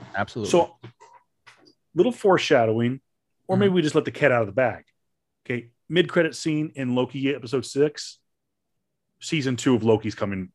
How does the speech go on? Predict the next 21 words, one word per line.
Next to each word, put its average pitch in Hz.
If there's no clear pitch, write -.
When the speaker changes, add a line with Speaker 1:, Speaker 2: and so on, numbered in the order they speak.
Speaker 2:
uh, 101
coming 104
soon. -
We 139
are 151
getting 135
a 123
season 113
two. 104
So, 120
like 185
you 180
said, -
I 139
agree. 160
Character 208
development 190
kinda 165
hit 160
a 160
little, 156